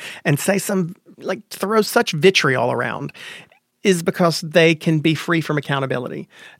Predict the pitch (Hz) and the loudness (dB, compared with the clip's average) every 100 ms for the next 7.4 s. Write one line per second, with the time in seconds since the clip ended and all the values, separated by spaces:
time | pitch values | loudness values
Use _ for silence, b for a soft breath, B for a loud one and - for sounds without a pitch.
0 | - 143 139 - 139 - - 143 - - | -2 0 0 0 -2 -2 -2 -2 -2 0
1 | 151 175 190 170 196 190 - 185 180 - | 4 4 4 4 2 2 0 0 -2 0
2 | 185 190 - 151 151 151 143 143 147 _ | 0 0 -2 0 0 2 0 -2 -12 _
3 | _ - 147 143 143 143 - 143 147 143 | _ 0 2 4 4 2 0 -2 -2 0
4 | 139 - 151 147 151 151 156 - 151 151 | 0 2 0 2 0 0 -4 0 0 0
5 | 151 - B B _ - 131 147 190 160 | -2 -10 B B _ -4 0 4 4 4
6 | 147 143 131 123 135 139 143 160 143 123 | 2 0 -2 0 -2 0 0 2 0 -2
7 | 127 - 127 151 | -6 -6 -4 -6